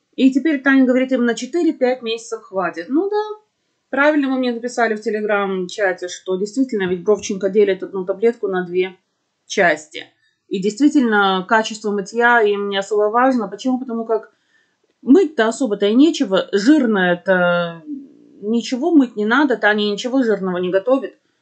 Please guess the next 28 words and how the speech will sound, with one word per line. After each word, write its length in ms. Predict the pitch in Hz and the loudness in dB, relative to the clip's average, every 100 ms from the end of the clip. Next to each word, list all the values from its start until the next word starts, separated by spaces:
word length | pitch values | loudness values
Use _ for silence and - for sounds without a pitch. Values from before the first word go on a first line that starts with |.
| _ | _
А 100 | - | -12
что 200 | - 294 | -6 -2
там, 300 | 294 208 190 | 2 2 2
рис 420 | 202 302 349 - _ _ | 0 0 -2 -8 _ _
какой-то 460 | 214 202 185 175 165 | -4 -2 -2 -2 -6
пустой, 480 | - 175 - 151 160 | -14 -14 -6 -6 -2
да? 340 | 233 254 247 _ | -2 -2 -8 _
Почему 340 | 220 208 262 247 | -14 -4 -2 0
бы 140 | 240 | -2
и 40 | 226 | -2
нет? 280 | 196 196 | -2 -2
Пол 220 | - 539 311 | 0 0 2
таблетки 640 | 247 233 247 - 202 190 _ - | 0 0 -2 -2 -6 -6 _ -6
для 80 | 226 | -4
посудомойки 640 | 226 226 254 392 440 403 | -4 -4 -4 0 -2 4
на 140 | 294 240 | 4 4
один 260 | 220 233 | 0 -4
цикл 320 | 226 330 302 392 480 | -4 -6 -4 0 0
достаточно. 1080 | 196 - - 202 196 175 160 - 139 - 170 _ _ _ _ _ _ _ _ _ | 0 -6 -4 0 0 -2 -6 -8 -12 -12 -14 _ _ _ _ _ _ _ _ _
Купил 300 | - 226 262 | -12 0 2
Боря 260 | 220 208 208 | 4 4 4
старший 340 | 208 214 208 | 2 -2 -2
себе 320 | 185 202 196 180 | -4 2 4 4
очки 300 | - - 285 | -2 4 4
на 100 | 233 | 4
все 160 | 233 | 0
случаи 380 | 233 233 196 220 | -4 -6 -2 -2
жизни. 460 | 190 175 160 143 | 0 0 0 -6